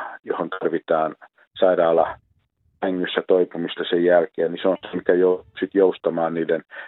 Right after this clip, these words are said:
päivystyksenä, ää, välittömästi hoitoa tarvitsevien potilaiden tieltä. Tällä hetkellä isoin ongelma on ehkä muiden kuin koronapotilaiden, ää, sijoittamisessa sekä jatkohoitoon terveyskeskussairaalalle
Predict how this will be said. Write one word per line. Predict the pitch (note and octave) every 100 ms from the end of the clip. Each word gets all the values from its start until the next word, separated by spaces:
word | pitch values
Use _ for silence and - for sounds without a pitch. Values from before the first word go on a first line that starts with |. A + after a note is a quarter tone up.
| -
päivystyksenä, | F#2+ E2+ F2+ - - E2 D#2 D#2 - _ _ -
ää, | D#2+ D#2 D#2 _ - _ -
välittömästi | F#2+ F#2+ - E2 E2 -
hoitoa | F2 E2+ - E2 D#2
tarvitsevien | D#2+ D2+ D2+ - D2 D#2+ D#2
potilaiden | D#2+ E2 D2+ C#2+ D2 D2 -
tieltä. | D#2 D2 - - - - - -
Tällä | G#2 G2+
hetkellä | F#2+ - F2+ F2
isoin | G2+ G#2+ F#2+
ongelma | F#2 F2+ F2+ F2 E2+ - - - -
on | F#2 F#2
ehkä | F2 G2
muiden | G2+ G#2 F#2
kuin | - F2
koronapotilaiden, | G#2 F#2+ E2+ D#2+ D#2+ - D#2 D2+ D2+ D2+ -
ää, | - - - F2 - -
sijoittamisessa | - F#2 - E2 E2 D#2+ D#2 - - - - -
sekä | G2 F2
jatkohoitoon | E2 E2 - G2 F#2 F#2 G2 F#2+
terveyskeskussairaalalle | F#2+ F2+ - - F#2 - F#2+ - E2 E2 D#2 D#2+